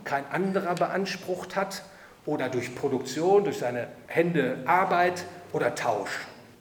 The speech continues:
Und es ist nicht schwer zu erkennen, dass der Staat, wie wir ihn heute kennen, ganz und gar unvereinbar ist mit diesem individuellen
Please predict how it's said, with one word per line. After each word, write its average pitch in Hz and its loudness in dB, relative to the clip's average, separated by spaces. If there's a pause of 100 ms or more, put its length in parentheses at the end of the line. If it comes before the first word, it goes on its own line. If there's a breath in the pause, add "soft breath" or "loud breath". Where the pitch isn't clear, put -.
Und 151 0
es 151 0
ist 180 -4
nicht 202 0
schwer 202 4
zu 190 0
erkennen, 170 4 (300 loud breath)
dass 151 2
der 139 -2
Staat, 151 0
wie 139 -2
wir 123 -2
ihn 120 -6
heute 120 -6
kennen, 185 0
ganz 330 0
und 254 0
gar 202 4
unvereinbar 233 2
ist 127 -6
mit 131 -6
diesem 139 -6
individuellen 123 -2